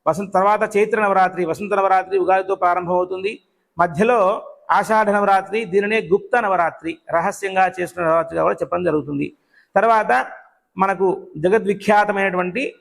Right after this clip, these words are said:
దేవీ నవరాత్రి, దాన్నే మనం దసరా నవరాత్రులు అంటాం కదా, మనకు శరన్నవరాత్రి అనేటువంటి నవరాత్రి విజయదశమితో మనకు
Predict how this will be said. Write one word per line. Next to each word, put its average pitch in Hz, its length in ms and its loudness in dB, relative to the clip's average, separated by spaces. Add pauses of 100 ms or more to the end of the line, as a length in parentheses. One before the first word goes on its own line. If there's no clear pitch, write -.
(120)
దేవీ 220 400 4
నవరాత్రి, 180 520 0
దాన్నే 196 320 0
మనం 196 300 0
దసరా 202 260 2
నవరాత్రులు 196 460 0
అంటాం 180 180 -2
కదా, 180 220 0 (540)
మనకు 180 220 2
శరన్నవరాత్రి 185 800 0
అనేటువంటి 170 720 -4
నవరాత్రి 208 380 2
విజయదశమితో 190 600 0
మనకు 160 460 -4